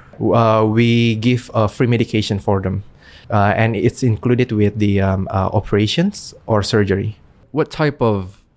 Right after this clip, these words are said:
Speaker 2: illnesses are you treating mostly?
Speaker 1: Mm-hmm. Okay, uh, so mainly, uh,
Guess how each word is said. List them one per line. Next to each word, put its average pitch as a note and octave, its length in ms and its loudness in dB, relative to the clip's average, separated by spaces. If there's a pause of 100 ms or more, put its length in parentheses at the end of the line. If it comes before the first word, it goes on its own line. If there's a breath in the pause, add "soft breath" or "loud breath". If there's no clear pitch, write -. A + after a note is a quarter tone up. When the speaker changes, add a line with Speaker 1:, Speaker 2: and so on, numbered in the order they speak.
Speaker 2:
illnesses A2 520 0
are F#2 80 0
you F2+ 140 -2
treating F2+ 500 -2 (120)
mostly? E2+ 440 -6 (220)
Speaker 1:
Mm-hmm. A#2+ 360 2 (120)
Okay, A#2 260 2
uh, A2+ 360 2
so C3 240 0
mainly, D#3+ 640 2
uh, G#2+ 400 4